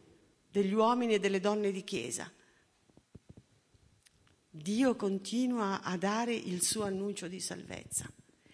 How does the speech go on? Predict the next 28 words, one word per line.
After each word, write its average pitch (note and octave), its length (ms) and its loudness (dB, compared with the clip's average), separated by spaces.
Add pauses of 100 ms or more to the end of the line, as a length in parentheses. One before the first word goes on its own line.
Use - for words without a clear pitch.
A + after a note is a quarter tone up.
(240)
e F3+ 80 -4
l'Eucaristia F3+ 880 2 (300)
continua E3+ 480 0
a E3+ 40 2
essere E3+ 300 -2
lievito. E3 560 -6 (240)
E F3 160 -2
chiudo A#3+ 360 2
dicendo: G3 580 0
sapete A#3 480 0
che G3 160 -4
cosa F3+ 280 -2
ci F#3 220 -2
offre F3 480 -2 (280)
lo F3+ 140 0
sguardo F3 680 2
davanti D#3+ 460 -2
all'Eucaristia? D#3+ 840 -6 (1900)
Ho E3+ 100 0
iniziato G3 480 2
con F3+ 160 0
Magritte, E3 500 2
in E3+ 100 0
fondo, E3+ 360 0
e - 20 -2
finisco D#3 400 -2
con D#3 180 -4
Magritte. D3 680 -8